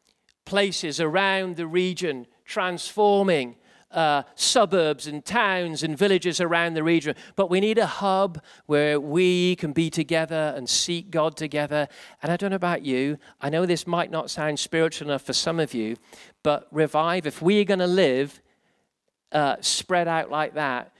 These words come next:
we need something that pulls us together more than just a Sunday morning service. Uh, can I use the word, we need family? We need fun. Only Vicky, Mum, Chris.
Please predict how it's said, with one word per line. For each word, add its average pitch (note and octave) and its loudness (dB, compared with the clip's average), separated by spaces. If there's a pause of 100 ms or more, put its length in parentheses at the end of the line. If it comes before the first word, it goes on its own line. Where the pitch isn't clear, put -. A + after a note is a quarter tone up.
(120)
we F3 4
need F#3+ 0
something F#3 0
that D3+ -4
pulls E3+ 0
us D#3+ -2
together D3+ 0
more C#3 0
than C3+ -2
just C3 -6
a C#3+ -6
Sunday C3+ -4
morning B2+ -6
service. A#2+ -4 (360)
Uh, - -2 (380)
can D#3 -2
I D#3 0
use E3 0
the D#3 -2
word, C#3+ 2
we C3+ 2
need C#3 0
family? D3+ -4 (920)
We C3 0
need C3+ 2 (140)
fun. D#3 -4 (2500)
Only C3 -4
Vicky, C#3 -6 (140)
Mum, C3+ -8 (640)
Chris. - -4